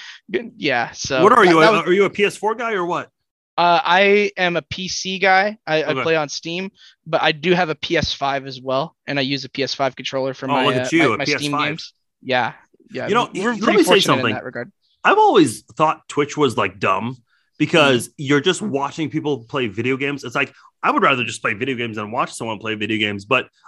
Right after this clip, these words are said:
Speaker 2: I actually did download the app a month ago, and I said, "You know what? Let me just look into this, see what it is." And it's actually kind of more intriguing than I thought. So I kinda had to, um, rescind some of my criticism.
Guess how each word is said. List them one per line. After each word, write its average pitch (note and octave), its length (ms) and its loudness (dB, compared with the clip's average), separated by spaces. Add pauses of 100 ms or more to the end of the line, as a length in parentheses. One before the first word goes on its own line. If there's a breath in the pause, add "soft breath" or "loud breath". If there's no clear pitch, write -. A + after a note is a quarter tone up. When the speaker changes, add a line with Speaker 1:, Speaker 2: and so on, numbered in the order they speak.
(100)
Speaker 2:
I D3 80 4
actually B3 300 2
did A#2+ 640 0 (520)
download C#3+ 440 -2
the A#2+ 180 -8
app A2+ 240 -6 (160)
a A2+ 80 -6
month A#2+ 300 -2
ago, G2 360 -6
and A#2+ 80 -6
I C3 40 -4
said, D#3+ 280 -4
"You A#3 80 -6
know A#3+ 80 -2
what? G3 120 0
Let G#3 100 0
me F#4+ 60 -4
just - 180 -12
look E3 140 -8
into D3+ 160 -4
this, A2+ 180 -4
see D3+ 80 -2
what C#3 140 -2
it G#2 80 -6
is." G#2 320 -4 (420)
And A#3 260 -2 (100)
it's F4+ 180 -2
actually G4 380 -4
kind B3 380 -4
of B3+ 60 -4
more A#3+ 240 0
intriguing A3+ 400 -6
than A3 100 -4
I A3 100 -2
thought. G#3+ 260 -2
So G3+ 80 -2
I F#3 80 0
kinda G#3+ 200 -6
had G3+ 200 -4
to, F3 260 0
um, C3 460 0 (520 soft breath)
rescind G3+ 520 -2
some E3 120 -4
of C#3+ 100 -4
my C#3 180 -4
criticism. C#3+ 520 -8